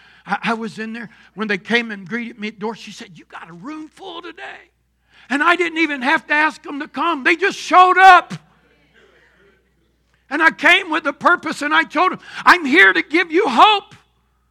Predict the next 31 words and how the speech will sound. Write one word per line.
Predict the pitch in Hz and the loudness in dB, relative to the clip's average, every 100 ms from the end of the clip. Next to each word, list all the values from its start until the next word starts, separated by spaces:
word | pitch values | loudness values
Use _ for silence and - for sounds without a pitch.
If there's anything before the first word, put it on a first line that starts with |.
| _ _ _ _ - | _ _ _ _ 0
I'm | 330 330 | 2 4
here | 285 381 370 | 4 6 4
to | 320 330 | 2 -2
encourage | 311 - 302 359 359 302 185 | -4 0 2 4 4 0 -6
you. | 294 269 _ - - | -12 -14 _ -20 -2
I'm | - 370 302 | 4 4 4
here | 330 392 349 | 4 6 6
to | 302 | 2
tell | - 247 370 370 | -4 2 4 4
you | 320 320 | 2 2
that | 294 320 196 | 2 0 2
God | 311 359 294 | 6 6 4
loves | 285 359 311 185 | 4 4 4 -2
you, | 311 208 - - | -4 -4 -12 -4
and | 294 320 | -2 0
you | 370 311 | 0 2
got | 330 - 190 | 4 2 2
great | 294 370 359 | 2 2 2
purpose | 262 370 - 320 - | -2 -2 -2 -8 -2
even | 370 392 381 359 | 0 0 0 0
where | 370 392 | 4 4
you | 349 359 359 | 4 0 2
are." | 370 381 381 370 349 _ _ _ _ _ _ _ _ _ _ _ _ _ _ _ | 4 4 2 0 -12 _ _ _ _ _ _ _ _ _ _ _ _ _ _ _
Just | 311 220 | -14 -10
go | 370 262 247 | -6 -2 -2
in | 233 | -2
and | 226 | -4
love | 220 220 - | -4 -4 -4
people. | 233 - 226 | -8 -8 -12
There's | 240 - | -16 -10
people | 247 208 269 233 | -8 -8 -8 -10